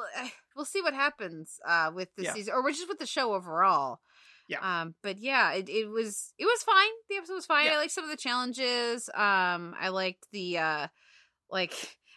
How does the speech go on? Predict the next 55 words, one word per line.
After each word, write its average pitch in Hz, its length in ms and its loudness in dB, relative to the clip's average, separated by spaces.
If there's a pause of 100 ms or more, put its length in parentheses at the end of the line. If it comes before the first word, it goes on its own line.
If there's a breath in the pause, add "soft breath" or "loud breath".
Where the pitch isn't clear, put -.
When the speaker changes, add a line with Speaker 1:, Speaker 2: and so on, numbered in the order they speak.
(120)
Speaker 1:
<laughs> - 0 - (160)
having 240 200 0
them 226 240 -2 (200)
douse 196 340 4
the, 165 420 -2
the 139 340 -6 (220)
cod 180 280 2
oil 196 200 0 (120)
<laughs> - 720 -12
and, 208 180 -6
and, 190 340 -6
uh, 185 140 4
whatever 196 320 0
the 196 120 2
other 190 140 0
thing 196 200 -6
was. 202 160 -2
I 233 80 2
liked 294 240 6
the 381 120 4
idea 233 280 6
of 208 80 2
calling 208 240 4
the 190 80 -2
black, 180 260 4 (100)
of 180 240 -6
call, 175 320 2
saying 202 280 -4
the 185 40 -8
Black 175 280 -2
Death 165 200 -4
is 156 120 -14
coffee. 233 640 -2 (220 loud breath)
<laughs> - 220 -12
And 226 140 2
then 233 220 0 (180)
I 233 120 8
also 226 200 6
enjoyed 214 300 2
the 190 140 0
expression 190 880 -4
on 170 240 -4
the 170 100 -6
woman's 165 220 -8
face. 165 140 -10
She's 170 120 -10
like, 160 180 -8
"Uh, 82 540 -14
no, 139 320 -10 (140)
that's 185 200 -10
not, 185 200 -6
that's 165 200 -10
not 151 180 -8
a - 20 -12
thing." 131 320 -12